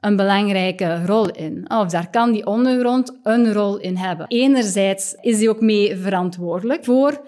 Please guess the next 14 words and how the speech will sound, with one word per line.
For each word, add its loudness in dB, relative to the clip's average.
die 2
klimaatverandering. 0
Dus -4
denk -4
maar, -4
hè, -4
door -2
de -2
winning -2
van -4
olie -2
en -8
gas. -6
Anderzijds, 0